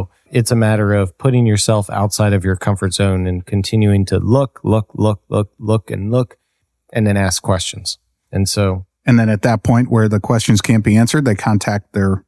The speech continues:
Speaker 2: Yeah, you ref-,
Speaker 1: you know,
Speaker 2: you
Speaker 1: you
Speaker 2: refer,
Speaker 1: refer out
Speaker 2: yeah,
Speaker 1: and
Speaker 2: you refer to us,
Speaker 1: Yeah.
Speaker 2: or you, you know, contact your local ophthalmologist, or, you know, you get on the internet, start looking at pictures, you know?
Speaker 1: Yeah. Yep.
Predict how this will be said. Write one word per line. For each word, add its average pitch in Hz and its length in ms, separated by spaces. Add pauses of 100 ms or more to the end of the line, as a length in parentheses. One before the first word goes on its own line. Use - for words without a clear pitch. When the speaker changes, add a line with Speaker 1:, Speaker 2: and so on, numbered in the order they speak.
(140)
Speaker 2:
Yeah, 143 300
you 139 260
ref-, 107 240
Speaker 1:
you 110 120
know, 92 100
Speaker 2:
you 104 60
Speaker 1:
you - 60
Speaker 2:
refer, 101 320
Speaker 1:
refer 113 460
out 101 240
Speaker 2:
yeah, 98 120
Speaker 1:
and 104 100
Speaker 2:
you 120 100
refer 107 320
to 101 80
us, 104 400
Speaker 1:
Yeah. 151 140
Speaker 2:
or - 20
you, 98 260 (400)
you 95 120
know, 95 120 (140)
contact 101 480
your 104 100
local 101 300
ophthalmologist, 95 960
or, 95 160 (140)
you 113 160
know, 95 60
you 98 120
get 98 180
on 98 120
the 95 120
internet, 101 320
start 98 260
looking 95 260
at 95 160 (360)
pictures, - 540 (220)
you 98 120
know? 104 120
Speaker 1:
Yeah. 135 200 (520)
Yep. 120 160